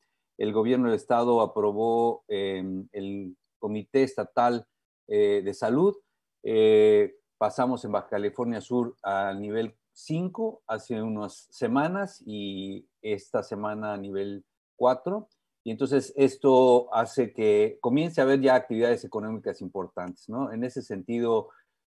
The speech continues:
eh, ha sido importante. Por el otro lado,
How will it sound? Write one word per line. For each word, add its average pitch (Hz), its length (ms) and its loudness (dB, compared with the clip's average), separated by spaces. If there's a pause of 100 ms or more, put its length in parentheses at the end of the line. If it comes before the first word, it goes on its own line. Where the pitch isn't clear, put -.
eh, 107 400 2 (220)
ha 117 80 0
sido 123 180 -2
importante. 165 960 -2
Por 110 200 2
el 110 140 2
otro 143 300 2
lado, 131 600 4